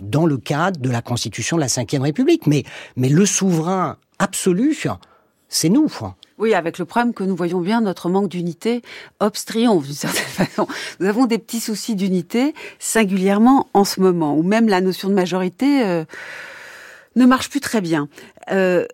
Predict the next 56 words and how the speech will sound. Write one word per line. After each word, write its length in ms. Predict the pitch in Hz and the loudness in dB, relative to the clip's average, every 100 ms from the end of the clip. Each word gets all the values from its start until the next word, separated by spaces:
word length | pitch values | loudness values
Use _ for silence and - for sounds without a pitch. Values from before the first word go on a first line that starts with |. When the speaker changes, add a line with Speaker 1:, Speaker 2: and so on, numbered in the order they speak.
| - | -4
Speaker 2:
évidemment, 680 | 233 240 311 311 370 285 - 123 | 0 4 6 6 6 4 0 -4
euh, 220 | 180 170 - | -4 -4 -8
c'est 240 | - - | -8 -2
important 340 | 277 277 - 320 | 0 0 0 -2
ce 60 | |
que 100 | - | -2
vous 100 | 190 | -8
venez 200 | 175 180 | -2 -2
de 40 | 143 | 0
dire, 140 | 170 | -4
Luc 180 | 165 156 | -4 -8
Foineau. 480 | - 185 170 165 - - _ | -8 -4 -4 -4 -8 -16 _
Hobbes 160 | 262 285 220 | -2 -2 -2
veut 120 | 233 | 0
la 120 | 220 185 | 2 2
vie. 360 | 180 285 156 - _ _ _ _ - - _ - | -2 -6 -6 -14 _ _ _ _ -20 -20 _ -4
Et 340 | 196 190 185 | 0 2 0
c'est 220 | - 196 | -2 -6
son 220 | 180 190 | -4 0
meilleur 260 | 185 185 160 | 2 2 -2
argument. 540 | 151 160 190 277 190 156 - - - | -6 -6 -6 -6 -8 -16 -20 -20 -10
Il 140 | 180 156 | -8 -4
pense 320 | 208 196 - | -2 -2 -2
que 100 | 180 | -6
si 280 | 160 - 185 | -6 -2 2
on 40 | |
ne 60 | 175 | 2
fait 160 | 185 | 0
pas 120 | 175 160 | -2 -4
ce 100 | - | -4
qu'il 220 | 147 143 | -10 -8
dit, 300 | 160 262 254 | -6 -4 -4
ce 160 | - | -6
sera 180 | 160 156 | -6 0
la 100 | 165 | 4
mort. 140 | 233 - | 4 2
C'est 140 | 196 | -4
presque 260 | - 175 160 | -4 -2 -2
un 80 | |
chantage, 600 | 147 202 - 294 262 160 | -2 -4 -2 2 2 0
cet 260 | 147 156 156 | -2 -4 -4
argument 360 | 147 151 160 156 | -6 -2 -2 0
permanent. 560 | 180 170 165 170 180 | -2 0 2 4 4
On 120 | 175 | 4
le 80 | 139 | 2
retrouve 320 | 143 - 156 | -2 -6 -4
à 80 | 151 | -4
plein 200 | 147 180 | 0 2
d'endroits 360 | 175 151 160 156 | 4 2 -2 -2
du 100 | 143 | -2
Léviathan, 540 | 139 156 147 185 202 | -4 -4 -4 0 0
par 160 | 170 135 | 0 -6
exemple 340 | 143 156 143 | -6 -8 -6
au 40 | 151 | -8
chapitre 440 | 143 - - 170 | -8 -10 -10 -8
vingt. 280 | 165 226 | -4 -4